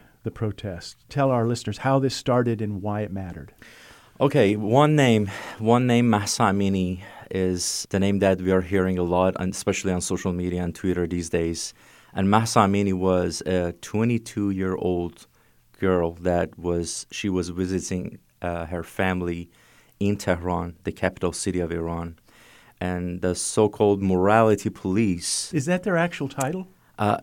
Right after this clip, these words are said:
Speaker 2: yes. And I know it's strange. And, and, you know, you, sometimes you say in twenty-first century, morality police. And, and this is, this, this is the sad reality that,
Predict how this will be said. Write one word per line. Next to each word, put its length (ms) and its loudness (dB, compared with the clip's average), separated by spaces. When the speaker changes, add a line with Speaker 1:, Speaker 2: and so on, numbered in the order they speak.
Speaker 2:
yes. 640 -2
And 380 0
I 80 4
know 240 4
it's 120 -6
strange. 720 -2
And, 360 -2
and, 280 -4
you 60 -10
know, 200 -6
you, 200 -12
sometimes 460 -2
you 40 -6
say 260 -2
in 140 -6
twenty-first 500 -4
century, 360 -6
morality 720 0
police. 500 -8
And, 280 -6
and 200 4
this 200 2
is, 140 0
this, 200 -2
this 340 -4
is 120 -6
the 80 -6
sad 280 0
reality 480 0
that, 260 0